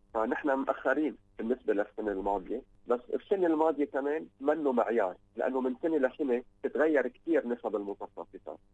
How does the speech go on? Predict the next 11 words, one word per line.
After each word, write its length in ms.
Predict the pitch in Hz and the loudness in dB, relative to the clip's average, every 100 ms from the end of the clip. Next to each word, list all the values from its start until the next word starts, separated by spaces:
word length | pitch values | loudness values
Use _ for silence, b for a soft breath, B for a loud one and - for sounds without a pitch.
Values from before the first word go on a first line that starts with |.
| _ | _
فالأصح 760 | 117 117 135 - 143 175 - 165 | 2 2 2 2 2 0 -2 -4
هو 140 | 147 | -2
إنه 240 | 147 135 131 | -2 -2 -2
نعمل 300 | 156 156 135 | -2 -2 -4
المقارنة 560 | 123 123 143 139 131 | -4 -2 -2 0 -2
مع 220 | 120 120 | -2 -2
المعدلات 720 | 123 117 123 120 117 123 156 139 | -2 0 0 0 -2 -2 -2 0
العامة 580 | 123 151 147 123 120 143 _ - | 0 2 2 0 -4 -6 _ -2
لتاريخ 480 | 135 151 135 131 113 | 0 2 0 -2 -6
مثل 200 | 104 101 | -6 -4
اليوم. 280 | 92 85 | -4 -8